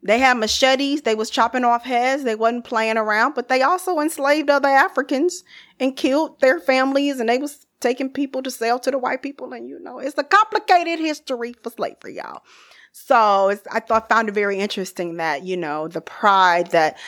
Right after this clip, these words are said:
some black women or even, like, the children dressing up like the Dora Milaje in a fictional, you know, Wakanda, but in real life, these women are part of the, at,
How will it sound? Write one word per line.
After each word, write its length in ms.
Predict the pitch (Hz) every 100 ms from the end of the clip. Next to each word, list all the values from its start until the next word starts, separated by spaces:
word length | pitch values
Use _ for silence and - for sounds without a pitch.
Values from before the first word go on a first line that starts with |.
| -
some 320 | - 180 175
black 400 | 170 160 160 - -
women 320 | 170 165 156
or 60 |
even, 240 | 160 170 160
like, 180 | 156 -
the 60 |
children 580 | - 254 226 202 196 190
dressing 360 | 170 196 190 170
up 160 | 165
like 160 | 160 175
the 80 | 175
Dora 240 | 156 165
Milaje 480 | 160 156 156 151 -
in 180 | 190 185
a 80 | 170
fictional, 720 | 254 254 - 214 185 180 185 _ _ - -
you 100 | 190
know, 120 | 165
Wakanda, 600 | 165 165 185 175 151 156 - -
but 120 | 175
in 100 | 175
real 180 | 170 180
life, 440 | 180 175 165 175 _ _ _ _ -
these 260 | 185 175 170
women 260 | 165 160 151
are 140 | 156
part 240 | - 170
of 100 | 160
the, 220 | 156 156 165 _ _ _ _ _ _ _ _ _ _ -
at, 220 | 208 -